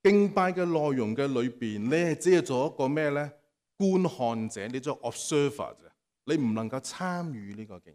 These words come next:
拜。所以唱歌係我哋嘅好大嘅 privilege，呢個都係基督教好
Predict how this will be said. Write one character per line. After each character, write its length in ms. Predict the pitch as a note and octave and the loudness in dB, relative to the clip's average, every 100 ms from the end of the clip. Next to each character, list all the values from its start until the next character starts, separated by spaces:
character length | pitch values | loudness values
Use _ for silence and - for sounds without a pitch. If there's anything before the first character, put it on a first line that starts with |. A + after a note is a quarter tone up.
| D#2 | _
拜。 80 | _ _ _ _ _ - | _ _ _ _ _ -2
所 140 | A#3+ | 0
以 120 | A#3 G#3 - - _ | 0 -4 -6 -16 _
唱 440 | - G3 F#3+ F#3+ F#3+ | -2 2 4 2 2
歌 220 | A3 G#3+ | 2 4
係 240 | F#3+ C#3 C#3 | 2 -2 -2
我 220 | B2 C#3 | 0 0
哋 200 | C#3 A#2+ - | -2 -6 -4
嘅 280 | C#3 C3 B2 _ _ | -2 -2 -4 _ _
好 160 | - F#3 | 0 0
大 220 | A3 C3+ | 0 -4
嘅 120 | B2+ C#3+ | -4 -8
privilege， 480 | - G#3 - G#2+ | -6 -6 -4 -8
呢 40 | A3 | -2
個 100 | G3 | 0
都 120 | F#3+ | 4
係 220 | F#3 C#3+ | 2 2
基 240 | - A#3 A#3 | -2 -2 -2
督 160 | A#3 A#3 _ | -6 -10 _
教 260 | D#3+ C#3 C#3 - _ | 0 0 -2 -6 _
好 180 | _ - | _ -2